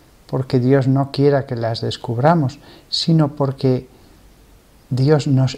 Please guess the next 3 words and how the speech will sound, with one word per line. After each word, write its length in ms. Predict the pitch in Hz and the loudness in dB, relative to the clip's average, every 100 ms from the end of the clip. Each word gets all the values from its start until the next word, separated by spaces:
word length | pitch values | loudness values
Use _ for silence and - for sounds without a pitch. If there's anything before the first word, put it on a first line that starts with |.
| - | -6
incita 1080 | 147 135 123 - - 180 208 165 - 113 123 - _ _ - _ _ _ | 0 0 0 -6 -4 0 0 -2 -8 -12 -14 -20 _ _ -20 _ _ _
al 220 | - 131 131 | -2 -2 -2
conocimiento 1200 | 131 123 - 127 120 127 160 156 147 139 135 | -2 -2 -2 -4 -2 0 2 0 -2 -6 -6